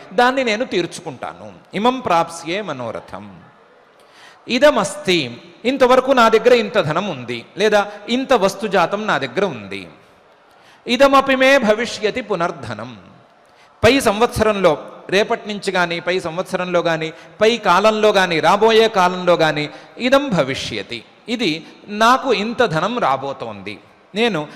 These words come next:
ఇంత ఆదాయాన్ని కానీ, ఇంత ధనాన్ని కానీ ఎక్స్‌పెక్ట్ చేస్తున్నాను.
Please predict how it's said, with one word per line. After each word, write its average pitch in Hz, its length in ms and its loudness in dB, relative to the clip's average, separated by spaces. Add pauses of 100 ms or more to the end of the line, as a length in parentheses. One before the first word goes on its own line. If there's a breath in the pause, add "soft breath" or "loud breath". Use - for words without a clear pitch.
(120)
ఇంత 214 240 0
ఆదాయాన్ని 190 720 4
కానీ, 175 260 0
ఇంత 190 260 -4
ధనాన్ని 170 400 -2
కానీ 160 240 -2
ఎక్స్‌పెక్ట్ - 560 -8
చేస్తున్నాను. 98 600 -14